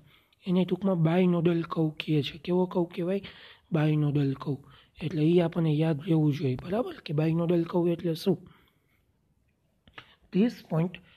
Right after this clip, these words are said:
H with the composition of two layer become identical in the phase diagram of ternary system is known as binodal curve. આ એની ડેફિનેશન થઈ. Each indicate that there are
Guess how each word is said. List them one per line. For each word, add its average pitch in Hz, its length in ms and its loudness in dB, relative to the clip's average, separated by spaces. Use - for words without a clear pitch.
H 233 260 2
with 202 240 4
the 208 100 4
composition 202 720 4
of 190 200 2
two 208 160 4
layer 196 240 6
become 180 320 0
identical 175 600 6
in 196 120 6
the 196 100 6
phase 208 360 4
diagram 190 400 4
of 180 120 2
ternary 185 440 4
system 180 480 -2
is 160 240 2
known 175 200 2
as 214 120 2
binodal 170 520 2
curve. 160 260 4
આ 165 60 2
એની 165 240 2
ડેફિનેશન 156 640 0
થઈ. 151 200 -10
Each 233 240 2
indicate 214 480 4
that 180 200 2
there 190 200 4
are 202 140 6